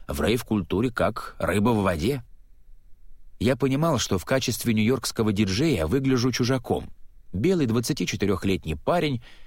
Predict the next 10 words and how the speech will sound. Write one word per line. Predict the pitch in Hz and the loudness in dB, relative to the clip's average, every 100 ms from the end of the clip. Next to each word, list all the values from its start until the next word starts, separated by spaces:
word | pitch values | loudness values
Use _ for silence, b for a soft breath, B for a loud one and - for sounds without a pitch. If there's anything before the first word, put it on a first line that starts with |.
| b b | b b
который | 151 202 180 | 0 4 4
играет | 135 147 135 | 4 4 2
хип-хоп | - 120 - 143 - | 2 -2 2 0 2
и | 92 | 0
хаус | - 156 139 92 | 2 2 2 0
в | 95 | 0
негритянских, | 95 92 78 160 160 - 135 120 | 2 0 2 0 0 -2 -2 0
латиноамериканских | 107 117 95 78 71 - 165 156 - 131 - | 0 2 0 0 -4 0 0 0 -2 -2 -2
и | 139 | -2
гей-клубах. | 92 87 85 - 78 76 71 | 0 -2 -2 -2 -4 -6 -12